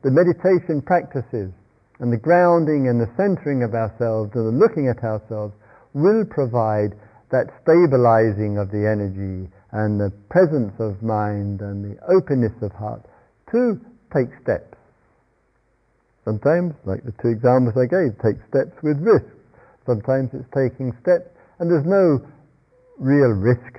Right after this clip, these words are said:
to it, not in any, uh, that kind of sense, but it's, uh, uh, an expansion, a movement of the heart in a particular way, and therefore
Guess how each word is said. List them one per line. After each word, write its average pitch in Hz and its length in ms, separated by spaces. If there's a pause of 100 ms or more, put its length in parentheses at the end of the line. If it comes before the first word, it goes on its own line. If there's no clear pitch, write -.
(140)
to 143 120
it, 101 220
not 107 240
in 104 140
any, 98 240 (520)
uh, 104 120
that 117 240
kind 101 300
of 92 60 (120)
sense, 127 260 (880)
but 202 420
it's, 196 320
uh, 185 220 (380)
uh, 208 320
an 175 80
expansion, 151 680
a 120 60
movement 135 500
of 117 140
the 120 100
heart 104 400 (380)
in 123 120
a 107 60
particular 113 760 (220)
way, 104 340 (380)
and 120 160
therefore 117 680